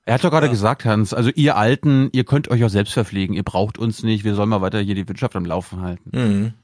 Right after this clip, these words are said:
Speaker 3: Das ist bestimmt so einer, der sich gerade selber noch so ein Beatmungsgerät gekauft hat für den Keller.
Speaker 1: Ich wollte gestern in der B B K, das werde ich morgen mal machen, äh, fragen, ob das überhaupt Deutschland möglich ist, sich, äh, pa-, privat Beat-, Beatmungsgerät hinzustellen,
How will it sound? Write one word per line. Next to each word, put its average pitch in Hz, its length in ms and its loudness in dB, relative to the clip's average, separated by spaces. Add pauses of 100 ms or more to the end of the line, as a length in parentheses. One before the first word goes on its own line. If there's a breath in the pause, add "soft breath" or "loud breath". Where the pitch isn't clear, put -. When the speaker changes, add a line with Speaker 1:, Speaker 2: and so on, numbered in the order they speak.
(120)
Speaker 3:
Das 117 160 2
ist 151 100 -4
bestimmt 139 280 -2
so - 80 2
einer, 113 220 2
der 107 120 2
sich 107 160 -2
gerade 107 280 2
selber 104 260 2
noch 98 260 -2
so - 140 -10
ein 98 120 -4
Beatmungsgerät 98 600 -6
gekauft - 380 -6
hat - 120 -4
für - 60 -8
den 95 100 -6
Keller. 101 280 -4 (840 soft breath)
Speaker 1:
Ich 117 160 -6
wollte 156 180 2
gestern 151 240 0
in 143 40 2
der 135 80 4
B 131 120 2
B 131 80 -2
K, 151 120 0
das 123 100 -2
werde 117 120 0
ich 113 60 0
morgen 123 180 0
mal 101 100 0
machen, 104 360 -2
äh, 98 180 -2
fragen, 104 340 -6
ob - 120 -12
das 113 160 -6
überhaupt 107 240 -4
Deutschland 104 400 0
möglich 117 500 2
ist, 165 220 -4
sich, 139 220 -6
äh, 120 300 -4
pa-, 113 300 -4
privat 101 460 -2
Beat-, 98 360 -2
Beatmungsgerät 127 720 -4
hinzustellen, 139 600 -4